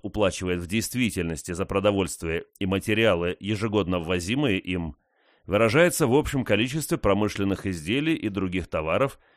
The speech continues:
ежегодно вывозимых из него. Чем дороже продаются последние, тем дешевле покупаются первые.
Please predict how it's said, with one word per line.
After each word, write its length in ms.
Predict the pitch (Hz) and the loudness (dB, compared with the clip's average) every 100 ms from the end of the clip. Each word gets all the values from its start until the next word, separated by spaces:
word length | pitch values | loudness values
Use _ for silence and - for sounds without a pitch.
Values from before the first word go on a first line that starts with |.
| _ | _
ежегодно 600 | 107 113 98 80 107 143 | -2 0 0 2 2 2
вывозимых 640 | 151 127 101 78 82 82 107 | 2 4 2 0 -4 -4 -4
из 120 | 90 | -2
него. 340 | 117 92 71 _ _ _ _ _ _ _ _ _ _ _ | 0 0 -4 _ _ _ _ _ _ _ _ _ _ _
Чем 260 | - 135 135 | 0 2 6
дороже 380 | 147 156 120 110 | 6 6 6 2
продаются 500 | 107 98 101 92 98 | 0 2 2 0 -2
последние, 880 | 90 - 90 87 98 135 151 143 _ _ | -2 -2 -2 -2 0 0 0 -6 _ _
тем 240 | - 170 175 | -2 0 2
дешевле 500 | 110 - 101 147 160 | -2 -2 0 0 0
покупаются 800 | 120 95 78 85 87 87 110 101 | -4 -6 -4 -2 -2 -2 -4 -4
первые. 600 | - 135 82 76 71 | -2 0 0 -4 -6